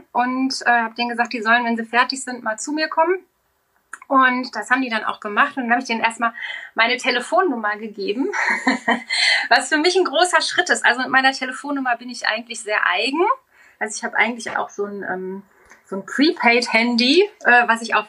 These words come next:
Klassenausflüge und so mitnehme. Da kriegen die dann immer die Nummer. Aber ich fand, das war jetzt, ähm, mal angezeigt und ich habe auch einen sehr netten L K und wir kennen uns seit anderthalb Jahren. Und dann habe ich denen erstmal meine Telefonnummer gegeben, damit wir irgendwie gut in Kontakt bleiben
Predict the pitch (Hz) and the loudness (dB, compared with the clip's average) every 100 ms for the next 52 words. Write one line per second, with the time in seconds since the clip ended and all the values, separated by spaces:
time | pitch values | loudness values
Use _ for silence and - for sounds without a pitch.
0 | - 240 254 277 220 220 220 220 196 220 | -2 -2 0 -2 -4 -6 -12 -10 -10 -6
1 | 208 202 196 185 196 247 262 214 - 226 | -6 -6 -8 -6 -2 -2 0 0 -2 -8
2 | 226 196 202 190 190 190 202 190 202 247 | -8 -6 -8 -4 -4 -4 -6 -2 2 4
3 | 359 - - - - - 220 220 254 240 | 2 -6 -20 -20 -4 2 2 2 2 0
4 | 226 - 208 214 202 - - 214 202 208 | -2 -4 -4 -4 -6 -10 -10 -8 -8 -4
5 | 185 196 262 294 285 - 262 269 - - | -2 0 -2 -4 -4 0 0 0 -12 -14
6 | 220 226 - 208 - - - - 185 180 | -12 -12 -10 -10 -6 -8 -8 -10 -8 -10
7 | 185 190 _ - - _ _ - 233 320 | -12 -16 _ -20 -20 _ _ -8 0 2
8 | 330 269 285 - 330 339 392 _ - 247 | 4 0 0 -6 -4 -4 -6 _ -4 -4
9 | 247 - 233 254 254 226 233 226 - - | -2 0 2 2 0 -6 -8 -8 -8 -6
10 | - 254 262 233 220 220 220 208 208 196 | -4 -2 -2 -4 -2 -4 -4 -8 -8 -4
11 | 208 220 226 226 202 196 190 202 - 202 | -4 -2 -2 -6 -8 -8 -8 -10 -8 -6
12 | 202 196 - 208 180 185 196 196 - 262 | -2 -2 2 2 4 2 0 -2 2 2
13 | 240 214 208 208 202 202 190 196 196 202 | 4 2 0 0 -2 0 -2 -4 0 2
14 | 196 208 214 202 220 247 - 202 - 196 | 4 2 -2 -2 2 4 4 0 0 -2
15 | - - - - - 170 160 175 185 | 0 -2 -4 -10 2 4 4 0 -4